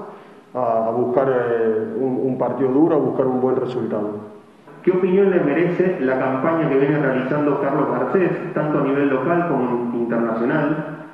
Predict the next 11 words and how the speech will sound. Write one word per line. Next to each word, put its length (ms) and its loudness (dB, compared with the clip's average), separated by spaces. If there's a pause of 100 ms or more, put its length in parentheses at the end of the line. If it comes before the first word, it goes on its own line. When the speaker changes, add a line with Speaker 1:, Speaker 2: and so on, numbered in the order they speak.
Speaker 2:
luego 280 2
de 80 0
las 140 -2 (160)
críticas 520 0
que 60 -4
recibió 640 0
al 240 0
inicio 220 0
de 60 0
la 100 0
temporada? 680 -2